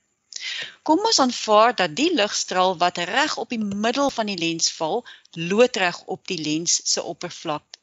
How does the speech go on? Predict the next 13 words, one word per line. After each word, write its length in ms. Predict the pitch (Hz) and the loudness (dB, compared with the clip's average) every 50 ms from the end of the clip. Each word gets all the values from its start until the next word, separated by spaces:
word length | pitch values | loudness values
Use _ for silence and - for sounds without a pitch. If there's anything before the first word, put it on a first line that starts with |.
| - - - | -20 -12 -8
val 300 | 208 214 233 277 359 - - - - - - - | -4 0 0 0 0 -2 -8 -16 -18 -20 -6 0
en 220 | - 269 302 285 | 2 4 4 4
dus 220 | 269 302 294 - 190 | 4 2 2 2 2
nie 240 | 165 151 165 175 170 | 0 -2 -2 -4 -2
van 240 | - 214 202 185 170 147 | -4 -4 -4 -4 -4 -6
rigting 320 | 143 - - - 160 165 - | -8 -8 -6 -8 -8 -8 -8
verander 420 | - - - 247 240 220 196 160 | -8 -2 0 0 0 0 -2 -4
nie. 120 | 123 131 - | -6 -8 -10
Dit 180 | - - - | -10 -10 -10
gaan 160 | - - 127 | -10 -8 -6
net 160 | 139 143 - - | -6 -6 -4 -2
reguit 420 | - 147 202 - - 180 151 - | 0 0 0 0 -2 -4 -6 -8
deur. 220 | - - - - | -12 -18 -20 -20